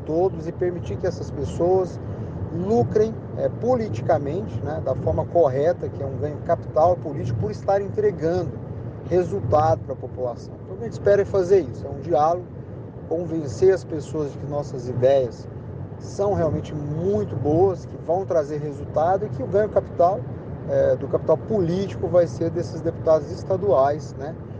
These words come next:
que, que vão tá levando e nos ajudando a levar isso pra cada município.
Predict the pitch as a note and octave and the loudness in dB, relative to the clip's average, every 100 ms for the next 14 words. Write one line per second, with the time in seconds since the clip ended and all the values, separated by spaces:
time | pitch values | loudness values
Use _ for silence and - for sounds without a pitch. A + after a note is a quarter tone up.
0 | - - C#3 C#3 C3+ C3 B2 A#2 - C3+ | -12 -10 -8 -6 -2 -2 -2 -2 -2 0
1 | C#3 B2 D#3+ D3+ A#2 C#3 D#3+ D3 C#3+ D3+ | 2 4 4 2 0 0 0 0 0 0
2 | D3 C#3 C3 D3+ D3+ C#3+ B2+ C#3+ A#2+ - | 0 0 0 2 4 4 4 4 2 -2
3 | - C#3+ - C3 C3+ C#3+ D#3 - - | -2 0 2 0 0 -6 -8 -8 -10